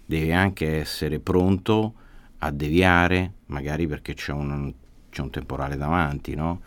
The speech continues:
E così come nella vita, e per questo è arrivato il terremoto, e quindi questa coppia si è trovata a deviare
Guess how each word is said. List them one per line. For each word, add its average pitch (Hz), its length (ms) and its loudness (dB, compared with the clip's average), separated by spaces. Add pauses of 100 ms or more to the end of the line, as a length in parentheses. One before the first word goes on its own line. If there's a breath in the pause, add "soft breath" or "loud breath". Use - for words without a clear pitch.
(240 loud breath)
E 123 100 -2
così 147 240 2
come 80 220 2
nella 82 200 4
vita, 80 260 4
e - 40 -8
per 98 180 0
questo - 360 0
è - 40 -2
arrivato 90 340 6
il 78 100 0
terremoto, 87 800 4 (920 soft breath)
e - 140 -6
quindi 135 240 10
questa 95 300 4
coppia 117 240 2
si 85 80 -2
è - 40 -4
trovata 90 560 4
a 87 120 0
deviare 90 1040 4